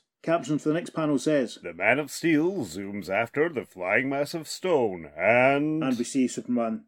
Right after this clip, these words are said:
Speaker 1: catching it successfully, preventing any damage to property or, or loss of life. And he thinks, "Got it! But I left Batman with two-to-one odds against him back there."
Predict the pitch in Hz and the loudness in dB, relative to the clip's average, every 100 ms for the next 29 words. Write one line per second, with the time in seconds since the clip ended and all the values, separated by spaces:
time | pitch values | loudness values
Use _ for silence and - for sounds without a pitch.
0 | _ 135 131 - 117 - - 123 104 - | _ -6 -6 -8 -10 -12 -12 -10 -10 -10
1 | 104 101 135 127 127 120 113 110 110 110 | -10 -6 -4 0 0 -2 -6 -6 -6 -6
2 | 101 101 101 - - 120 101 117 110 101 | -10 -10 -16 -18 -10 -10 -10 -14 -12 -12
3 | 95 _ - 101 98 95 - 90 90 90 | -12 _ -18 -14 -12 -14 -16 -14 -14 -14
4 | - 107 101 120 120 - - _ _ _ | -16 -16 -8 -8 -8 -14 -20 _ _ _
5 | 156 165 - - - _ _ 110 113 139 | 4 4 4 -8 -20 _ _ -2 0 -4
6 | - 160 151 131 123 110 - 190 170 165 | -2 -2 0 0 -2 -4 -4 -2 2 4
7 | 175 180 147 143 196 196 - 135 135 123 | 4 2 0 4 2 2 -2 2 2 2
8 | 127 107 | -2 -4